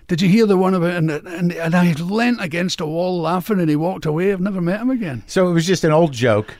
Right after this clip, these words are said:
Speaker 2: that
Speaker 1: Yeah.
Speaker 2: you reframed somehow.
Speaker 1: And not on the, the limo going into the B B C, my manager, Frank Lynch, said, "Now, whatever you do, don't tell that joke about the arse sticking out of the ground."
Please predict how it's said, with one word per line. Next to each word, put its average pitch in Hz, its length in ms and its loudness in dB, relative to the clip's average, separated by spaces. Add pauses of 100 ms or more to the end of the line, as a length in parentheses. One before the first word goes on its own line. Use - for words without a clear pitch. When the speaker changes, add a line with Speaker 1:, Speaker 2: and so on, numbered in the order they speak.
(140)
Speaker 2:
that 208 120 2
Speaker 1:
Yeah. 220 200 4
Speaker 2:
you 151 100 4
reframed 131 680 2
somehow. 87 420 -4
Speaker 1:
And 214 140 6
not 240 180 4
on 240 220 6
the, 214 120 8
the 180 260 2
limo 190 340 4
going 160 160 0
into 196 380 4
the 156 80 -4
B 165 160 -2
B 160 160 -4
C, 170 220 -2
my 156 120 -2
manager, 170 480 0
Frank 175 320 -4
Lynch, 151 220 -2
said, 143 220 -6
"Now, 143 140 -4 (140)
whatever 196 240 -2
you 170 100 0
do, 151 120 -4
don't 196 460 2 (120)
tell 156 320 -2
that 143 340 -4
joke 151 340 -4
about 123 200 -8
the 127 120 -6
arse 139 260 -4
sticking 143 420 -4
out 139 100 -8
of 147 60 -12
the 127 100 -10
ground." 131 480 -6